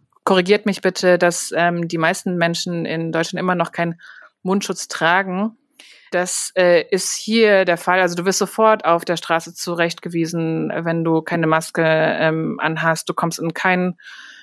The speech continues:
Geschäft rein, auch ins Taxi nicht, in die U-Bahn nicht. Und diese, so dro-, drakonisch diese Kontrollen sind und so sehr es mich nervt, dass ich, äh, dass alle zwei Meter meine Temperatur gemessen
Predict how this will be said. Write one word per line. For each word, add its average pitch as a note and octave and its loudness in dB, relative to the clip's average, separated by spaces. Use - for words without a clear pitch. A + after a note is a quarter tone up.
Geschäft F#3 0
rein, E3 2
auch E3 0
ins E3+ -4
Taxi - -6
nicht, D#3+ -2
in E3 -4
die E3 0
U-Bahn E3 0
nicht. D#3+ -4
Und F#3 2
diese, F#3 4
so F#3 0
dro-, - 2
drakonisch B3 2
diese G#3 2
Kontrollen G3+ 2
sind F3+ 0
und F3+ -2
so F#3+ 0
sehr F#3+ 4
es - -4
mich F#3 -4
nervt, F#3+ 0
dass F3+ -2
ich, - -6
äh, D#3 2
dass F3+ 0
alle F#3 2
zwei F3 2
Meter F3+ -2
meine E3+ 0
Temperatur F3 -2
gemessen E3+ -2